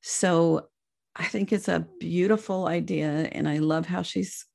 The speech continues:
got it all broken down piece by piece. And you can learn more if you join the animal image makers dot com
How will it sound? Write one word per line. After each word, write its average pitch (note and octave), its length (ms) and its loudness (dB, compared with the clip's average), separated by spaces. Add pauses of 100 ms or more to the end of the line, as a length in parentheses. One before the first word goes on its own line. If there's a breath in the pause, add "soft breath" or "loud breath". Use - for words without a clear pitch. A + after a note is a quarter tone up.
(160)
got D#3+ 220 -2
it D3 180 -2
all D#3+ 240 0
broken D#3 400 -4
down D3 260 -2
piece D#3 300 -10 (520)
by D2+ 280 -4
piece. - 540 -2 (680 loud breath)
And D#3+ 380 6
you D#3+ 260 0
can D#3+ 300 2
learn A#3 240 2
more E3 460 4
if D#3+ 200 -4
you E3+ 240 -2 (400)
join F3 360 -2
the - 200 -6
animal F#3+ 520 -2 (160)
image A3+ 340 2
makers F#3+ 460 -2
dot - 320 -6
com F3 500 -2